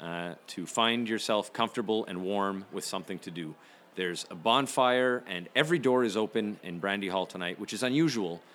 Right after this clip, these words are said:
uh, being so close to the Old Forest. Uh, people in Buckland usually lock their doors,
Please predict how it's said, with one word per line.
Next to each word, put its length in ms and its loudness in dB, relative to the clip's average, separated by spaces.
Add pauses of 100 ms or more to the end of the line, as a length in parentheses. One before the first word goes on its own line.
(280)
uh, 180 -10
being 240 -2
so 180 0
close 300 0
to 80 -6
the 100 0
Old 180 0
Forest. 600 -2 (360)
Uh, 100 -10
people 280 -6
in 260 -2
Buckland 400 2
usually 460 0
lock 300 -2
their 120 -2
doors, 600 -2